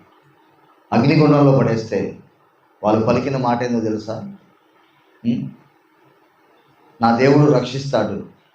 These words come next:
ఆయన రక్షిస్తాడు,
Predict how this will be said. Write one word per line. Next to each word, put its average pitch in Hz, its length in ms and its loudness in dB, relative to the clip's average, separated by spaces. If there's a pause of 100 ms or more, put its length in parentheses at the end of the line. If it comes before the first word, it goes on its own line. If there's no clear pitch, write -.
(1200)
ఆయన 135 280 2
రక్షిస్తాడు, 160 720 0